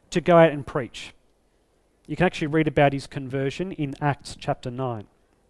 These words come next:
And what you'll see there is that this event occurred after Jesus had died on the cross and come back to life. So it was the risen Jesus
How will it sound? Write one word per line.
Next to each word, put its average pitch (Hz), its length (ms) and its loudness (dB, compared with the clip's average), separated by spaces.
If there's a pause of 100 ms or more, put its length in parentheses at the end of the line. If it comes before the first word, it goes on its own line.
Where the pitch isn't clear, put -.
(920)
And 185 100 2
what 240 140 6
you'll 240 80 0
see 262 260 2
there 165 200 8
is 170 140 2
that 180 140 0
this 254 160 2
event 180 380 2
occurred 170 400 2 (340)
after 240 420 6
Jesus 175 460 2
had 165 160 0
died 180 200 8
on 240 80 4
the 233 80 -2
cross - 560 -6 (580)
and 160 160 -6
come 156 160 0
back 147 140 2
to 151 120 -4
life. 131 440 -2 (440)
So 190 120 4
it 196 100 6
was 214 200 -4
the 196 120 4
risen 240 460 4
Jesus 143 560 0